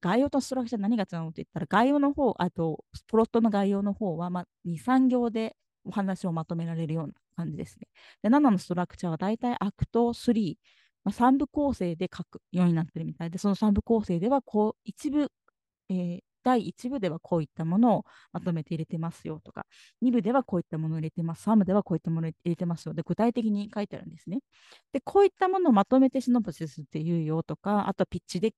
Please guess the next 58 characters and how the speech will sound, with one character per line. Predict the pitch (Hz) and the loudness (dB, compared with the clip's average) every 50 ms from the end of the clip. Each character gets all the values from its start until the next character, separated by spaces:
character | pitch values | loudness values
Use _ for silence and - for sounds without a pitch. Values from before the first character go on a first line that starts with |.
| _ | _
ク | - 147 | -12 -12
っ | - _ _ - | -12 _ _ -18
て | 143 - - | -16 -14 -10
言 | 165 151 | -10 -10
っ | |
た | - - 170 | -8 -8 -10
り | 160 - | -10 -10
も | - 160 | -12 -14
し | 156 - - | -14 -12 -10
ま | 147 - 156 | -10 -10 -10
す。 | - - - _ _ _ _ _ _ _ _ _ _ - | -12 -14 -20 _ _ _ _ _ _ _ _ _ _ -2
で、 | - 220 | 0 2
こ | - 240 | 4 4
う | 226 | 4
い | |
う | 220 | 4
の | 226 | 4
が | 208 180 | 4 2
必 | 180 - - - | 0 -2 -4 -2
要 | 196 190 190 | 0 0 2
で | 180 214 | 2 0
す | 196 - - 170 | -2 -2 -4 -2
よ | 180 226 269 285 349 _ | 2 4 4 2 2 _
っ | _ _ _ _ _ _ - | _ _ _ _ _ _ 0
て | 247 233 | 2 2
い | 247 254 | 2 2
う | |
の | 240 196 | 2 0
を | 160 | -2
一 | 175 - | -6 -8
週 | - - 180 | -8 -8 -8
間 | - 175 160 156 | -6 -6 -6 -4
で | 165 190 | -2 -2
二 | 175 180 | 0 0
週 | - - 202 190 | -2 0 0 0
目 | 175 175 | 0 0
で | 160 170 | -2 -2
学 | 170 165 165 180 190 | -4 -4 -4 -4 -4
ぶ | 180 175 165 | -4 -4 -6
ん | |
で | 156 170 | -6 -8
す | - _ | -10 _
け | - 220 | -4 -2
ど、 | 269 240 | 0 0
そ | - 240 | 2 4
の | 233 269 | 2 2
時 | 247 311 254 247 | 2 0 -2 -2
の | 175 175 | -4 -4
宿 | - - - - 170 | -6 -10 -10 -10 -8
題 | - 180 175 | -6 -6 -4
が | 170 175 | -2 -2
何 | 190 233 220 233 - | 0 2 2 2 0
か | - - | 0 -4
っ | - | -14
て | - - 170 | -8 -6 -6
い | 151 | -6
う | |
と、 | - - 170 175 | -4 -6 -8 -8